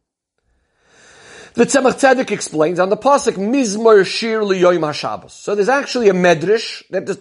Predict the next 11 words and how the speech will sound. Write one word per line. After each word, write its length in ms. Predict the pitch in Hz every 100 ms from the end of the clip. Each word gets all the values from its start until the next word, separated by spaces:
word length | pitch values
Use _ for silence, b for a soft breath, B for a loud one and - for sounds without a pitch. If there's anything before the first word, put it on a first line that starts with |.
| -
that 220 | 165 156
describes 680 | 151 - - 190 233 214 135
and 120 | 143
tells 360 | - 226 220 156
us 240 | - - b b
what 200 | 160 220
this 120 | 220
pasuk 380 | - 190 190 190
is 80 | 160
telling 300 | 143 107 110
us. 240 | 170 -